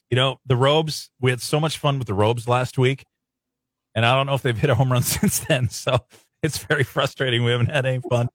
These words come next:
with the Robes. Do you pull the Robes out today? If, and I think that I, here's my prediction for today.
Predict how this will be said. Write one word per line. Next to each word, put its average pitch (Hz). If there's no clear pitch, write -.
with 117
the 113
Robes. 123
Do 151
you 165
pull 208
the 214
Robes 180
out 180
today? 165
If, 127
and 151
I 165
think 294
that 160
I, 170
here's 208
my 190
prediction 135
for 101
today. 87